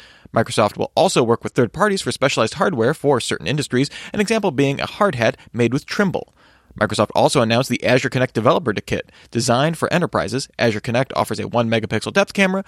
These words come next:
three hundred sixty degree seven microphone circular array, twelve megapixel R G B camera,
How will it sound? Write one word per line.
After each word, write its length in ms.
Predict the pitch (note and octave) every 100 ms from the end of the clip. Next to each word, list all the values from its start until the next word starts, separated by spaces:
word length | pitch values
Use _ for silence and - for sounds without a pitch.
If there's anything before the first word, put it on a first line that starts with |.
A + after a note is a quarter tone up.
| - -
three 120 | A#3
hundred 220 | A3+ G3+ -
sixty 280 | F#3 -
degree 180 | D3 C3+
seven 420 | B2 - C#3+ D3
microphone 420 | A#2+ B2+ - A#2+ G#2
circular 460 | B3 A#3 B2 G#2+
array, 240 | G#2 G#2+ E3+ - -
twelve 200 | - B2
megapixel 460 | G#2 G#2+ A#2 A2 A#2 -
R 100 | G#2+
G 160 | A2
B 160 | G2+ F#3
camera, 380 | F#3 E3 E3